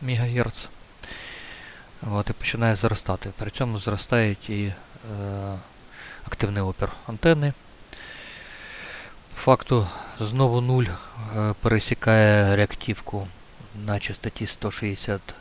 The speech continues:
два сімсот шістдесят. І опір тут вже високий, звісно. От, і далі К С Х також, кого цікавить, півтора. Маркер три.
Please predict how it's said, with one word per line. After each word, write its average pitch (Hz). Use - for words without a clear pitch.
два 104
сімсот 104
шістдесят. 117
І 143
опір 135
тут 113
вже 104
високий, 135
звісно. 139
От, 123
і 170
далі 110
К 107
С 98
Х 101
також, -
кого 101
цікавить, -
півтора. 139
Маркер 113
три. 147